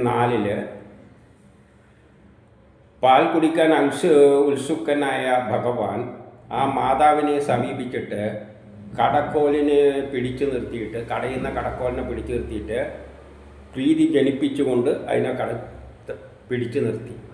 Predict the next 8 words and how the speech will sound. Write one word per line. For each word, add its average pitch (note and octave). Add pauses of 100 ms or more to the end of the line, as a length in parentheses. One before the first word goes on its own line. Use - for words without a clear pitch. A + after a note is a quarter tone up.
(680)
പാല് B2+
കുടിക്കണമെന്നും D3
പറഞ്ഞുകൊണ്ട് C#3 (100)
കടയുന്നതിനെ C3 (640)
പിടിച്ചു G#2+
നിർത്തി. - (1300)
എന്നിട്ട് D3 (600)
അഞ്ചില് B2